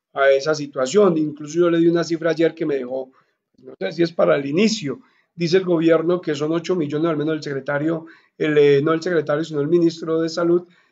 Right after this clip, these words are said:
que dice que son ocho millones de entrada que necesita Colombia, y esto por las personas adultas y por las personas que tienen otras enfermedades que pueden, eh, sufrir más, y para niños,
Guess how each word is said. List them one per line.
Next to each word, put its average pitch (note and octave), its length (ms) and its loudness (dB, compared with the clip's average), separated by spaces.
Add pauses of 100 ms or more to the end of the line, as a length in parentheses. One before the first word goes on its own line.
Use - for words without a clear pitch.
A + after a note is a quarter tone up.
(160)
que D3+ 100 0
dice D3+ 220 -2
que D#3+ 140 -8
son D3 260 -4
ocho E3 420 -4
millones D3+ 560 -4
de D3 100 -2
entrada E3 580 0
que E3 140 -12
necesita C#3 500 -6
Colombia, D3 560 0 (380)
y D#3+ 120 0
esto C#3 240 -2
por B2+ 120 -10
las B2 120 -8
personas F3 420 -2
adultas F#3+ 500 4
y E3 60 -4
por D#3 120 -8
las D3 100 -4
personas D3 280 -6
que D3 80 -10
tienen D3+ 340 -4 (320)
otras D#3+ 340 0
enfermedades C#3 680 -2
que - 100 -14
pueden, C#3+ 380 -6 (340)
eh, C#3 320 0
sufrir D3 340 -8
más, F#3 300 0
y G#3+ 120 -4
para C#3+ 260 2
niños, E3 500 0